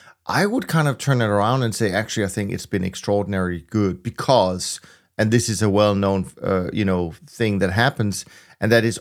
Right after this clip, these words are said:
often when you have a really strong trending environment, as we saw last year, there tends to be large givebacks. But I haven't really seen a lot of that. Few exceptions, okay, fine. But generally a flattish,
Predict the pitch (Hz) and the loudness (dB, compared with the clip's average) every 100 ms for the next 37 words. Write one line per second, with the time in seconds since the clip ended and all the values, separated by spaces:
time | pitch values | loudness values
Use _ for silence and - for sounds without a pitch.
0 | - 123 131 - 117 113 110 110 107 110 | -2 2 2 0 -2 -2 0 2 0 0
1 | 104 113 135 131 123 - 127 113 110 - | 0 4 4 4 2 0 0 2 0 0
2 | 117 107 107 101 101 101 101 98 - 107 | 0 2 -2 0 2 2 0 -2 -2 -4
3 | - 107 95 113 101 101 110 147 135 - | -2 -2 0 0 0 2 4 4 0 -6
4 | 92 92 87 - - - _ _ 127 120 | -4 -4 -6 -12 -20 -20 _ _ 0 0
5 | - 151 151 - 101 110 107 104 98 - | 2 2 2 -2 -2 0 2 2 2 -4
6 | - 147 - - 76 - - - - _ | -2 -2 0 -4 -4 -6 -12 -12 -20 _
7 | _ _ - 131 143 160 175 170 160 135 | _ _ -2 2 2 2 2 2 2 4
8 | 131 123 - 139 123 110 113 117 110 - | 4 2 0 2 2 4 4 4 2 0
9 | 98 95 - _ _ _ - - 226 214 | -2 -2 -10 _ _ _ -8 0 2 2
10 | - 143 123 - 196 190 - _ - 165 | 4 2 2 -2 -2 -4 -10 _ -4 -2
11 | 170 123 120 - - 104 101 147 151 - | 2 0 0 -4 0 2 2 -2 -6 -20
12 | _ _ - 151 143 - _ _ _ 113 | _ _ 2 4 4 0 _ _ _ 2
13 | 151 165 175 156 139 110 - 117 120 - | 4 4 4 2 2 0 0 2 2 2
14 | 139 - - | -2 -4 -10